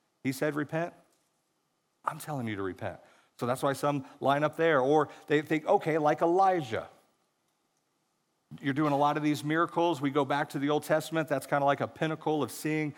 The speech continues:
God's mantle on a man and miracles that were happening. You're like Elijah. You're a miracle worker. Yeah, th-, I mean, that's true to a, an extent, just like John the Baptist. It's true to an extent, but not fully.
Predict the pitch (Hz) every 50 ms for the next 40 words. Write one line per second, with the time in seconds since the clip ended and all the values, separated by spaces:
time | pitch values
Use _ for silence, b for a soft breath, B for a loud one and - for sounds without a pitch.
0 | B B B B - 156 147 147 147 139 127 147 143 143 156 151 - 156 151 151
1 | 143 139 139 131 123 139 143 147 151 156 156 160 160 - B B B B B B
2 | 131 127 127 123 123 123 131 135 151 160 160 160 156 151 135 139 139 120 123 113
3 | 151 147 156 - 160 147 147 170 170 156 160 170 - 170 170 175 180 175 175 143
4 | 127 120 120 127 139 143 143 147 170 185 180 165 156 - - 117 101 92 92 85
5 | - - 87 82 - - _ _ _ _ _ _ _ _ _ _ _ _ _ _
6 | _ _ _ _ _ - 120 127 147 175 180 156 180 170 151 147 165 180 180 208
7 | 208 - - - - - - 180 180 190 220 220 - - - 170 160 135 120 -
8 | - - - 131 131 120 113 - - - - - - - 127 156 220 233 - -
9 | - - - b b b b b b b - 156 - 156 143 127 - 156 147 151
10 | 143 139 143 143 156 156 170 139 123 - - - - 185 185 175 - - 170 151
11 | 131 - - - - 160 190 185 - 139 143 156 143 - - - 127 147 170 156
12 | 156 160